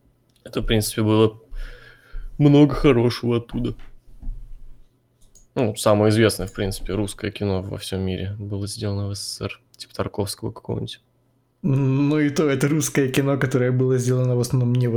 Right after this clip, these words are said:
Speaker 2: С С С Р. <laughs> Держу в курсе.
Speaker 1: Ну, я, ну, я там не выяснял, но какая
Speaker 2: Ну,
Speaker 1: разница, оно
Speaker 2: просто
Speaker 1: было сделано в
Speaker 2: Тарковский
Speaker 1: то
Speaker 2: по всем
Speaker 1: время.
Speaker 2: свои фильмы, ну, в то, но просто Тарковский в С С С Р, э, как бы, ну, он был типа контр.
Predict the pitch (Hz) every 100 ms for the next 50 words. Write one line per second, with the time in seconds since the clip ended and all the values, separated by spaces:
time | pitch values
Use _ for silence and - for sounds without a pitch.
0 | 120 - 123 135 - 131 127 151 262 285
1 | - 262 - - - - - _ _ _
2 | - 107 107 110 104 113 104 120 120 117
3 | - _ 123 127 139 127 113 107 113 113
4 | 117 113 147 127 95 90 90 - _ _
5 | _ - _ - 85 - 90 87 143 127
6 | 147 - - 135 110 139 127 131 135 120
7 | 107 120 95 120 - 123 117 117 107 -
8 | - 120 104 - - 127 160 120 98 107
9 | 123 127 - 131 120 - 120 107 113 -
10 | 113 - - 127 - - 120 117 113 107
11 | - 123 - _ _ _ - 104 104 107
12 | 104 98 101 113 185 _ _ _ _ _
13 | _ - 110 - 113 104 -